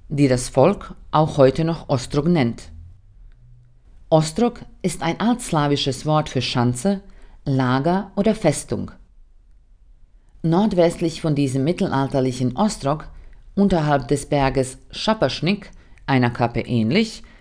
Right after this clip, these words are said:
wurde eine neue Siedlung errichtet. In Bezug auf ihre namengebende Muttersiedlung unterhalb des Berges Witter wurde sie schon vor dem Jahr fünfzehnhundert zum Dorf hinter Ostrog ernannt,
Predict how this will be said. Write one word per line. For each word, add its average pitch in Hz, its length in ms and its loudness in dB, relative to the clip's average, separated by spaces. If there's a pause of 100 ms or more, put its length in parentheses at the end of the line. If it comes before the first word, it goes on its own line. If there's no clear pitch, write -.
(460)
wurde 240 460 2
eine 156 240 0
neue 196 280 2
Siedlung 165 400 2
errichtet. 156 600 0 (920)
In 143 140 0
Bezug 180 520 0
auf 143 200 -2
ihre 135 220 4
namengebende 139 800 2
Muttersiedlung 147 800 0 (400)
unterhalb 165 480 2
des 131 160 -6
Berges 123 420 0
Witter 180 460 -2 (480)
wurde 233 320 4
sie 185 140 2
schon 190 280 2
vor 165 220 4
dem 151 140 2
Jahr 185 340 2 (260)
fünfzehnhundert 165 1080 0 (320)
zum 135 260 -4
Dorf 170 340 4
hinter 143 360 -2
Ostrog 131 500 -2
ernannt, 143 520 0